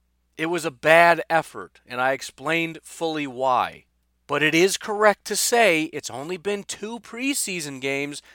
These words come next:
Let's relax a little bit. It might even take a year to develop some stuff. It might be year two. How about we just brace ourselves for that?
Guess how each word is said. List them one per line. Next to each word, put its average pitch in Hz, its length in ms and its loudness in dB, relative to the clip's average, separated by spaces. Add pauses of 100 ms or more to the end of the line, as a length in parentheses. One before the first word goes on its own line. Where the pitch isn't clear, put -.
(240)
Let's - 240 -6
relax 240 520 6
a 240 40 2
little 247 440 -2
bit. 123 240 -2 (260)
It 285 160 2
might 311 260 8
even 302 220 0
take 226 260 2
a 185 80 0
year 185 400 0
to 160 120 -2
develop 139 400 0
some 101 160 -16
stuff. 85 260 -8
It 175 140 -6
might 202 280 0
be 202 100 -6
year 156 360 -6
two. 120 360 -14 (500)
How - 120 4
about 262 160 4
we 240 120 -8
just 185 160 -6
brace 156 320 0
ourselves 139 360 -2
for 123 140 -10
that? 98 300 0